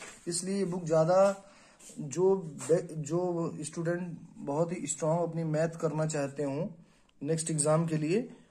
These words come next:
उनके लिए बहुत ही अच्छी book है। देखिए दोस्तों, ट्वेंटी फ़ाइव पे answer की भी आगे दी है। ये देखिए, यहाँ से दूसरा practice set चालू होता है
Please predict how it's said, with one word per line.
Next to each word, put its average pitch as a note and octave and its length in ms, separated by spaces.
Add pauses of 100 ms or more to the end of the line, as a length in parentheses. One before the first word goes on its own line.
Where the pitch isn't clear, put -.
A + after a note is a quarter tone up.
(180)
उनके D#3 240
लिए F3 160
बहुत D#3 260
ही D#3+ 60
अच्छी D#3 240
book D#3 200
है। F#3 300 (440)
देखिए C#3+ 260
दोस्तों, E3 280
ट्वेंटी D3+ 300
फ़ाइव D3 240
पे D3 160
answer D3 260
की D#3+ 200
भी D#3+ 120
आगे D#3 220
दी D#3+ 160
है। E3+ 180
ये E3 60
देखिए, D3+ 320
यहाँ D3+ 200
से D#3+ 140
दूसरा D3+ 300
practice D3+ 360
set D3+ 100
चालू D3+ 260
होता D#3 260
है G3+ 140